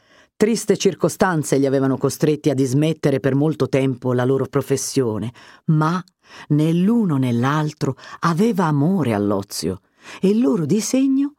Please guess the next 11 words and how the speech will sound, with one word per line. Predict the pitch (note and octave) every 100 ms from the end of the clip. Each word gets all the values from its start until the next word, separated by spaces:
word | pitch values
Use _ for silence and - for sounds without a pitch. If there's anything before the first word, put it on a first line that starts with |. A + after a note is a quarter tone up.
| _
era | - G3 C3 A#2
di | B2+
ripigliare | B2+ C3 D#3+ F3 F#3 C#3+ A2 G2 -
tosto | G#3 C#3+ - A2
il | G#2
lavoro | C3 D#3+ G3 B3+ C4+ - - - -
per | C4
vivere | G3 G3 C#3 B2
tranquillamente | A#2+ D#3+ D#3+ D#3+ G3 F3+ F#3 D3 A2 G2 G#2 G#2 - - -
e | E3
onestamente | D#3 C3+ A#2+ - C3 G#2 F#2 G2+ -